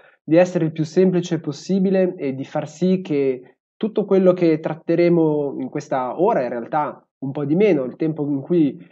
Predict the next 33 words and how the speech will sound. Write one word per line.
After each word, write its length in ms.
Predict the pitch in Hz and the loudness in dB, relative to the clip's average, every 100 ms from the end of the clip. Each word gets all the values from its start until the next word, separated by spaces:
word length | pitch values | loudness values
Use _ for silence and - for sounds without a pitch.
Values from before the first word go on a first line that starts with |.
| _ | _
dovremo 300 | 143 156 156 | -6 -2 -2
spendere 380 | 160 190 196 208 | 0 0 2 0
assieme, 520 | - 196 190 214 214 - _ - | -2 -2 0 -2 -6 -16 _ -14
eh, 340 | 127 123 120 - | -10 -8 -10 -8
possa 220 | 160 - | -4 -2
essere 260 | - 135 | -2 -2
compreso 400 | - 147 135 135 | -4 -4 -4 -6
da 120 | 131 123 | -6 -6
tutti. 360 | 120 - - - _ - _ _ | -10 -10 -14 -18 _ -20 _ _
E 140 | - | -4
poi 480 | 240 277 285 185 - | 0 2 2 0 -4
tratta 360 | - 185 196 180 | -2 0 0 0
anche 520 | 185 214 185 151 139 | 0 0 2 2 0
di 320 | 131 147 139 131 | -2 -2 0 -2
quelle 180 | 156 170 | -2 -2
che 80 | |
sono 180 | 147 175 | -2 -2
le 100 | 156 | -2
frontiere 500 | - 143 139 185 170 | -4 -8 -4 0 0
della 180 | 135 147 | 0 -4
scienza. 560 | 170 - 127 104 - - _ _ _ _ _ _ _ _ - - | -6 -8 -8 -8 -14 -18 _ _ _ _ _ _ _ _ -20 -4
Quando 240 | 196 220 | 0 0
si 140 | 202 180 | -2 -2
parla 300 | 185 180 151 | 0 2 0
di, 400 | 143 151 135 127 - _ | 0 2 0 -2 -18 _
eh, 220 | 110 110 | -8 -6
bioetica, 720 | 123 151 139 123 123 135 180 | 2 4 6 2 -2 -2 -4
quando 180 | 175 135 | -2 -6
si 160 | 123 120 | -6 -6
parla 300 | 143 139 123 | -4 -4 -2
di 120 | 135 | -4
etica 320 | 135 135 131 | -4 -6 -6
biomedica, 720 | 131 139 127 110 120 170 180 | -4 -2 -2 -4 -4 -6 -6